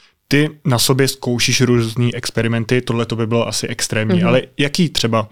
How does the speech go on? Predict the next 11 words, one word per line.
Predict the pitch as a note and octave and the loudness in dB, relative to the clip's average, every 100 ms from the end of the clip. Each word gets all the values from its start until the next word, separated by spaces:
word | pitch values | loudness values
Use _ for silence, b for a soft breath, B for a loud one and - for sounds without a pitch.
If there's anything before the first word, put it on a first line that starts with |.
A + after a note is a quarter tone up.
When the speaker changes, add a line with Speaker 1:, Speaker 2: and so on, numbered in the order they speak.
| b | b
Speaker 1:
si | - A#2+ | -4 -4
zkoušela, | - A#2 A2 A2+ | -2 -2 -2 -2
který | A2 A#2 A2+ | -4 -4 -4
by | A2 | -4
si | - | -6
už | A#2 A2+ | -6 -4
znova | A2+ A2 A2 | -4 -4 -6
nechtěla | G#2 - G#2+ G#2 - _ _ _ _ _ | -8 -8 -8 -8 -12 _ _ _ _ _
prožít? | - F3+ A#2 A#2+ F3 | -2 0 0 0 -2
Speaker 2:
<laughs> | - G#3+ - - G#3 F3 - B B B B B B B - | 0 -2 -2 -6 -8 -16 -12 B B B B B B B -2
Hmm, | G3 G3+ F3 D#3+ D#3 D#3 | 2 4 4 2 -2 -6